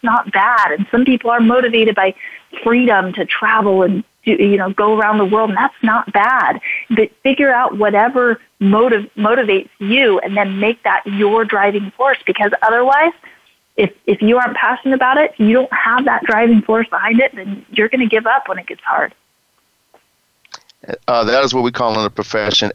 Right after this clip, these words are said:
Speaker 2: a mic drop for those who are listening. That is from <laughs> Allison H. Larson, uh,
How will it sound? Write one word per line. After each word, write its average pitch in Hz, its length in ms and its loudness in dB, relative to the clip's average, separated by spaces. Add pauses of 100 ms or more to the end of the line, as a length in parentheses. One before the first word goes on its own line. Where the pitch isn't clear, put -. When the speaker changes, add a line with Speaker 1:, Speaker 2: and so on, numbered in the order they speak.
Speaker 2:
a 98 160 -2
mic 98 460 -6
drop 92 480 -4
for 92 120 -6
those 92 300 -2
who 92 100 -2
are 87 160 -4
listening. 90 420 -2
That 107 140 -2
is 104 160 0
from 110 140 -2
<laughs> - 20 -10
Allison 120 440 0
H. 123 220 -2
Larson, 113 600 -2 (380)
uh, 113 480 0